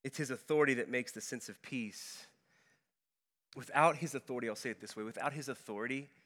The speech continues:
peace is at best wishful thinking. Right? It's just at best wishful thinking, like, "I'm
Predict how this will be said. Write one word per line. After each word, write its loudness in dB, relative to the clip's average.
peace -4
is -10
at -2
best 0
wishful -8
thinking. -16
Right? 4
It's -6
just -6
at 6
best 4
wishful -2
thinking, -4
like, 2
"I'm -10